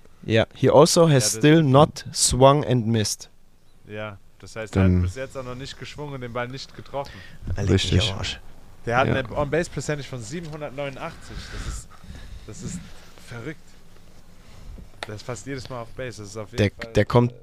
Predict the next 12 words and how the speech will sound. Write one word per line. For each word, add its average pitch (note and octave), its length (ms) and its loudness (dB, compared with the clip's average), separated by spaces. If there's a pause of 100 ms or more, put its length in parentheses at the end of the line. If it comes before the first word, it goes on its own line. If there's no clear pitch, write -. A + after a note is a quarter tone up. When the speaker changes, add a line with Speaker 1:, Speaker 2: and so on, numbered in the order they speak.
Speaker 1:
der A2 100 6
kommt B2 200 4
Speaker 2:
äh, A#2+ 40 -10
Speaker 1:
quasi, A#2 460 8
Speaker 2:
Stat. A2+ 220 -12 (440)
Speaker 1:
der G#2 100 2
kommt A#2 240 2
zu - 120 0
achtzig - 560 -2
Prozent B2 680 4
auf G#2+ 220 4
Base. G2+ 540 2